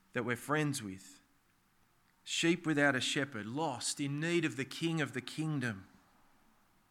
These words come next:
Well, it wouldn't make sense, really, would it, for us to move on from this verse without doing what Jesus tells us to do? So let's stop now.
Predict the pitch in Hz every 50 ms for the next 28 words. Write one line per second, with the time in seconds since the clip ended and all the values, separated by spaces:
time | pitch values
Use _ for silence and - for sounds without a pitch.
0 | _ _ _ _ _ _ _ _ _ _ _ _ _ _ _ _ _ _ _ _
1 | _ _ _ _ _ _ _ _ _ _ _ _ _ _ _ _ _ _ _ _
2 | _ _ _ _ _ _ _ _ _ _ _ _ _ _ _ _ _ _ _ _
3 | - - - - 143 147 165 185 180 151 131 123 117 - - 151 127 101 - -
4 | 117 113 110 131 143 143 135 107 87 - - - - - - - _ _ - -
5 | - - - - - - - - - - _ _ _ _ _ - - - - 139
6 | 143 139 139 - 139 135 143 151 147 123 139 143 139 139 120 - - 123 117 117
7 | 110 101 - - - - 135 127 - 127 123 135 143 123 110 110 131 - - -
8 | - - - - - - - - - - - - - - - - - - - -
9 | - - 139 135 147 147 127 120 143 151 151 147 135 127 127 131 131 135 135 135
10 | 127 131 120 - - 147 147 160 165 151 120 - - - - - 60 - - -
11 | - - - - - - - - - - - - - - - - - - - -
12 | - - - - - - - - - - - - _ - - 190 196 208 202 -
13 | - - 170 151 - 117 110 107 120 175 190